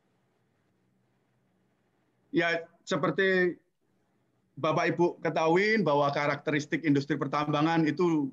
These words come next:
berada di wilayah remote. Tentunya di wilayah remote ini biasanya di daerah yang jauh dengan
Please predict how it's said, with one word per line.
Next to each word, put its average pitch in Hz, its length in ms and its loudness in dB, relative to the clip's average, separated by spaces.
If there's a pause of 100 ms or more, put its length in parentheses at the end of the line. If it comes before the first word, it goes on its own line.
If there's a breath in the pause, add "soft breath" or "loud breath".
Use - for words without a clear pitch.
(160)
berada 143 400 -2
di 139 160 4
wilayah 139 480 2
remote. 165 480 2 (960)
Tentunya 156 720 2 (240)
di 139 80 2
wilayah 143 240 2
remote 147 320 2
ini 170 480 2 (160)
biasanya 147 560 2
di 135 80 0
daerah 131 400 0
yang 135 240 2 (160)
jauh 185 480 0 (160)
dengan 139 240 6